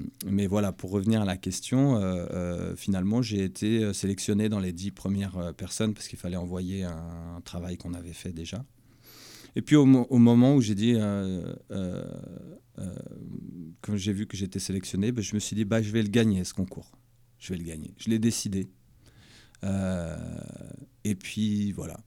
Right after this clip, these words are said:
C'est peut-être un, c'est peut-être un peu, euh, pas arrogant, mais prétentieux ou je sais pas quoi. Mais j'ai vraiment, je me suis dit, « Allez, j'y vais, je le gagne maintenant. »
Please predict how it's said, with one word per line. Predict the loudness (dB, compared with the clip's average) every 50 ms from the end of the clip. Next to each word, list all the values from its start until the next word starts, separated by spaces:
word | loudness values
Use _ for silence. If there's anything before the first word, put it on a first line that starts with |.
| _ -8
C'est | -6 -2 -2 -2
peut-être | 2 2 0 2 2
un, | 0 0 0 0 -2 -2 -4
c'est | -6 -8 -12 -14 -14
peut-être | -10 -10 -10 -6 -4
un | -6 -6
peu, | -4 -4 -2 -2 -2 -2
euh, | -4 -4 -6 -8 -8 -8 -10 -10 -12 -12 -12 -14 -14 -14 -16 -16 -16 -16 -16 -18 -20 -20 -20 -20 -20 -20 -20 -20 -16 _
pas | -14 -12 -6
arrogant, | -6 -6 -2 -2 -2 -2 0 0 0 0 2 0
mais | 0 0 -2 -4
prétentieux | -4 -2 -4 -2 0 0 -2 -2 -2 -2 0 2 2 4 2 2
ou | 0
je | -2 -6
sais | -8
pas | -8 -8 -8
quoi. | -2 -2 0 0
Mais | 2 0 0 -2 -4
j'ai | -4 -4 -4 -4
vraiment, | -2 -4 -2 0 2 2 0
je | 0 -2
me | -8
suis | -8 -4
dit, « | -4 -4 -4 -4 -6 -6
Allez, | -2 -2 -2 -2
j'y | -2 -4 -6
vais, | -6 -8
je | -8 -8 -10
le | -8
gagne | -8 -10 -12 -12 -14
maintenant. » | -14 -14 -16 -18